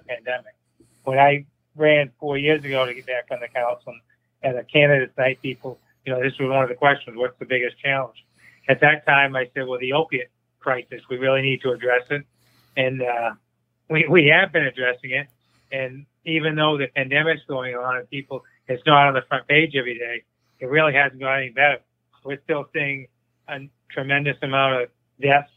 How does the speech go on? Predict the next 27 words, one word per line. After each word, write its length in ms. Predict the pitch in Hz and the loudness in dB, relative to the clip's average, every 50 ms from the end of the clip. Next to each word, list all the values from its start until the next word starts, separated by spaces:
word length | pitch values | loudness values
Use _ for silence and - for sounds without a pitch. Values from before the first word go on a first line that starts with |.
| _ _ 151 | _ _ -20
as 180 | 135 120 113 | -20 -14 -12
a 260 | 123 120 120 120 127 143 156 | -10 -10 -10 -12 -14 -14 -12
result 440 | 143 127 123 131 135 135 131 - - | -10 -8 2 6 6 6 6 6 4
of 60 | 131 | 4
opioid 580 | 123 127 135 131 - 135 127 127 127 127 127 143 _ - | 4 4 4 2 0 0 0 2 2 0 -2 -4 _ -4
overdoses, 760 | 135 131 120 123 131 123 131 131 131 120 - 151 139 131 127 _ _ _ _ _ _ _ - | -2 -2 -2 -2 -2 0 2 2 0 0 -2 -2 -4 -4 -4 _ _ _ _ _ _ _ -8
and 280 | 135 131 127 123 127 | -6 -6 -6 -8 -10
the, 140 | 123 131 131 - - | -12 -14 -14 -12 -10
the 120 | 151 139 | -10 -10
problem 640 | - - 151 143 143 147 143 143 147 147 143 139 - _ _ _ _ _ _ _ | 0 4 6 8 8 6 6 4 2 2 0 -2 -4 _ _ _ _ _ _ _
is, 200 | 135 131 127 127 135 139 | -2 -2 -2 -2 -6 -10
is 160 | 139 139 127 - 151 | -8 -8 -8 -4 2
lar-, 280 | 147 151 156 135 139 | 4 4 4 4 0
is 140 | 131 127 120 - _ | -4 -6 -10 -8 _
huge. 260 | 185 175 139 123 123 _ _ _ _ _ _ _ _ | -6 -6 -6 -8 -12 _ _ _ _ _ _ _ _
I 60 | 135 | -4
mean, 160 | 135 135 131 | -2 -2 0
I 40 | 127 | 4
think 240 | 151 165 160 - _ | 4 4 4 2 _
the, 140 | 135 123 - _ _ _ _ _ _ _ _ _ _ _ _ | -18 -18 -18 _ _ _ _ _ _ _ _ _ _ _ _
the, 300 | - 135 135 131 127 123 | -18 -16 -14 -12 -12 -12
um, 340 | 123 117 - - - 131 135 _ _ _ _ _ _ _ _ _ _ _ _ _ _ _ _ | -12 -14 -18 -20 -20 -20 -20 _ _ _ _ _ _ _ _ _ _ _ _ _ _ _ _
the 100 | 147 147 | -12 -4
doctors, 480 | 139 156 156 156 165 165 - - 147 139 | 2 6 6 6 6 4 0 -8 -10 -10
as 120 | 135 - _ | -12 -6 _
far 160 | 156 139 139 | -2 -2 -2
as 80 | 127 | -4